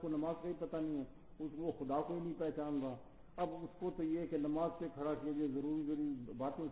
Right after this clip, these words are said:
کو بتائیں۔ روزانہ چھ سات، چھ سات ہزار کا مجمع آ رہا، آ رہا ہے، جا رہا ہے، کس کے توجہ ڈال جائے، کس کے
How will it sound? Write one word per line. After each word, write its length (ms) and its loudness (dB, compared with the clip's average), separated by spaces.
کو 60 -4
بتائیں۔ 260 0
روزانہ 340 2
چھ 40 2
سات، 240 0
چھ 60 -2
سات 200 2
ہزار 300 2
کا 60 -2
مجمع 360 2
آ 140 4
رہا، 340 0
آ 40 4
رہا 120 2
ہے، 140 4
جا 200 2
رہا 60 2
ہے، 120 0
کس 160 -12
کے 140 0
توجہ 360 2
ڈال 240 2
جائے، 180 0
کس 200 -6
کے 80 0